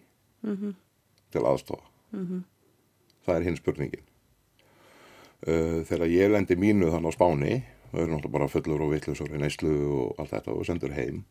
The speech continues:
Speaker 2: þá var Þorbjörn Jensson landsliðsþjálfari og þá var hann búinn að fara inn á Vog, skoða aðstæður og jafnvel bóka fyrir mig, sko.
Speaker 1: Já. En er það ekki alltaf þannig að þetta gengur ekki fyrr en fólk vill það sjálft og finnur sinn
Speaker 2: Já,
Speaker 1: botn?
Speaker 2: sjálfsögðu.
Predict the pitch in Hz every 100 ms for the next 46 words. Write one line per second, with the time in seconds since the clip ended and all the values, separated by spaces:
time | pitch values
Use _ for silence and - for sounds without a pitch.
0 | _ _ _ - _ _ _ _ 80 80
1 | 87 - 87 85 87 90 82 85 78 -
2 | 67 69 92 110 _ _ _ _ _ -
3 | - 85 90 85 95 101 - 82 73 92
4 | 101 101 92 92 80 90 92 90 - -
5 | 92 80 85 92 - 87 85 80 71 73
6 | 76 78 110 - 82 82 107 78 - -
7 | - _ _ - 190 165 160 - _ _
8 | _ _ _ _ _ _ _ _ _ _
9 | _ _ _ _ _ - 214 220 247 233
10 | 240 - 220 254 247 226 220 220 240 240
11 | 233 208 220 233 220 208 - _ _ _
12 | _ - - 214 233 233 220 214 165 -
13 | - 220 - - 82 85 - 64 - 123
14 | 214